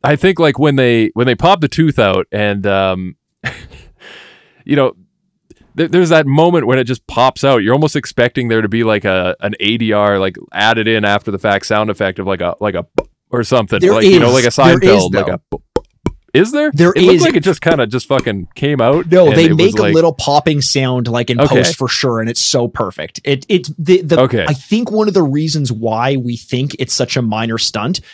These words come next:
Speaker 2: is because the pop is so easy go. It's just like, and that's it.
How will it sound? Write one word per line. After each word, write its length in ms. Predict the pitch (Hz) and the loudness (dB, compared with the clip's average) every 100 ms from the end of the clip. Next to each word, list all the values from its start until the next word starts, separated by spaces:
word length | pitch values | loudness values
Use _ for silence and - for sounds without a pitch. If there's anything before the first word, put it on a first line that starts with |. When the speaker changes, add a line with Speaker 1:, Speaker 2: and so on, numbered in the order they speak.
| _ | _
Speaker 2:
is 100 | 151 | -4
because 340 | 139 143 143 127 | -2 -2 -2 -2
the 100 | 135 | -8
pop 440 | 135 - 131 165 - | -8 -6 -2 -2 -2
is 160 | 143 120 | -2 -2
so 640 | - - 135 143 143 143 135 _ _ _ _ _ _ _ _ | -2 0 0 0 0 -4 -8 _ _ _ _ _ _ _ _
easy 380 | 165 160 151 | -2 0 0
go. 140 | 127 117 | -2 -2
It's 120 | 151 | -4
just 100 | 143 131 | -2 -2
like, 140 | 131 _ - - _ _ _ | -2 _ -12 -12 _ _ _
and 120 | 143 147 | -2 0
that's 240 | 139 160 | -2 -4
it. 160 | 107 | -6